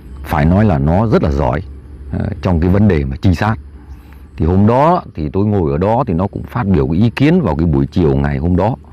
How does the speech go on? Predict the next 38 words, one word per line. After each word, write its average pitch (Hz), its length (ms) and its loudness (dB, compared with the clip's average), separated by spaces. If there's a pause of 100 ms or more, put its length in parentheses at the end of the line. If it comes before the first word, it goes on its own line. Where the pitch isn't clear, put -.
(380)
Nó 90 120 -2
thuộc - 280 -2
vào 69 200 0
khoảng 73 220 0
độ 67 100 2
cuối 110 220 0
tháng 123 160 0
hai 101 280 0
năm 80 160 0
một 62 160 -6
chín 127 180 2
bảy 71 120 -2
chín 180 280 2
gì 156 100 2
đấy, - 120 -2 (1160)
khoảng 76 300 0
đó. 113 160 2 (1120)
Thế - 120 0
thì 85 120 2
nó 87 160 2
nói 120 280 2
là 69 480 0 (760)
bây 101 200 2
giờ 80 360 0
là 69 260 -4
phải 71 120 -8
xây 98 220 0
dựng 101 140 2
cái 90 80 -4
kế 123 120 0
hoạch 107 220 0 (320)
là 76 220 -4 (100)
trinh 143 180 4
sát - 240 -2
kỹ, 71 240 -2 (640)
à, 85 300 -4
và 71 320 -2
với 85 200 0